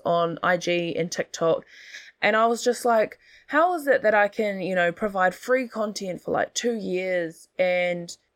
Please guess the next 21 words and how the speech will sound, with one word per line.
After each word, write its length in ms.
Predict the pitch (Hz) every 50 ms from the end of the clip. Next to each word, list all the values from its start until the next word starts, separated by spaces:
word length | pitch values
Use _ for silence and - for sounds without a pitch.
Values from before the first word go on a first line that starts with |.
| _ _ _ _ -
you 120 | 196 196
know, 200 | 190 180 180 175 -
only 220 | 190 190 196 190
make 200 | 185 180 180 -
a 40 | 180
small 300 | - - 190 180 180 180
amount 200 | 175 170 170 170
of 60 | 170
money?" 340 | 165 165 180 247 320 370 _ _ _ _ _ _ _ _ _ -
Um, 300 | - 180 180 175 175 170 -
and 120 | - 185
I 120 | 185 196 196
thought 200 | - 226 185 -
that 100 | 170 175
was 320 | 170 170 - - - - _ _ _ _
crazy, 920 | - - - 143 120 180 220 233 190 175 139 110 139 - - 240 233 - _ _ _ -
but 140 | 208 202
I've 300 | 196 196 190 190 202 196
since 380 | - - - 226 220 175 - -
learned 360 | 202 196 190 180 170 185 - -
that 240 | - 185 175 - -